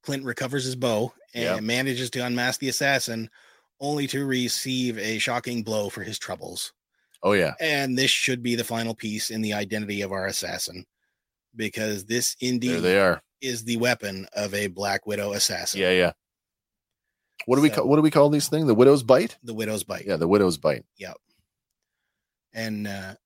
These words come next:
Speaker 1: you know, with Clint down, Kate, she's still got the drop on her. And, uh, she turns around to reveal that, yes, it is indeed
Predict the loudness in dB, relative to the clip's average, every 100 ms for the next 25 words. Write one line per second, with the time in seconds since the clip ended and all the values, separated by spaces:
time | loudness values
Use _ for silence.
0 | _ _ _ _ _ _ _ -16 -14 -16
1 | -20 _ _ _ _ _ _ _ _ _
2 | _ _ _ _ _ _ _ _ _ -12
3 | -10 -6 -6 -4 -2 -2 -4 -8 -12 _
4 | -6 -4 -2 -2 -4 -4 -2 -2 -4 -2
5 | 0 -2 -4 -8 -12 -16 _ _ _ _
6 | _ _ -10 -6 -4 -4 -6 -8 -14 _
7 | _ _ _ _ _ _ _ _ _ _
8 | _ _ _ _ _ -6 -4 -2 -2 -2
9 | 0 0 0 -2 -6 -10 -18 _ -10 -6
10 | -4 0 2 2 -2 -8 _ _ _ _
11 | _ _ -8 -6 -2 -2 -2 -2 -2 0
12 | 0 0 0 -2 -6